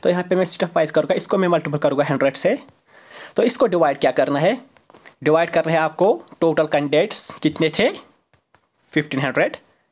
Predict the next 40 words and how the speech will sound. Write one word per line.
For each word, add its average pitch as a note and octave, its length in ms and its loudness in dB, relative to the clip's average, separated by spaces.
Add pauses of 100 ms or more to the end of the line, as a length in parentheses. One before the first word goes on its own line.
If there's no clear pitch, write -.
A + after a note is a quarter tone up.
(300)
माइनस C3 500 -2 (120)
वन। A#2+ 300 0 (2000)
तो D#3 80 0
ये E3+ 200 2
जो D#3+ 120 0
है D#3+ 140 4
यहाँ D#3 180 -2
पे D#3 100 0
आपके C#3 240 -2
सामने D3 280 -2
ये E3 220 0
value, C3 360 0 (720)
ये D#3+ 160 2
आपकी D3+ 300 -2
निकली D3 280 0
है D3 260 0 (120)
उस - 500 -2
shift - 300 -2
में D3+ 160 4
आपकी D3 240 -2
percentile C#3+ 580 0
जिसमें D#3+ 420 0
आपके D3 360 -2
जो C3+ 160 0
candidates B2+ 480 -2
थे E3+ 100 2
वन C#3 280 0
फ़ाइव C3+ 400 -2 (220)
ज़ीरो B2+ 440 -4
ज़ीरो B2 400 0 (100)
थे। G#2 160 -2 (840)
तो F3+ 120 2
रैंक F#3 280 0
क्या G#3 120 2
थी, C4 160 -2
टेन, C3+ 360 -2
ये C#3 140 0
आप D3+ 160 -2
याद A#2+ 200 0
रखें। A#2+ 300 -4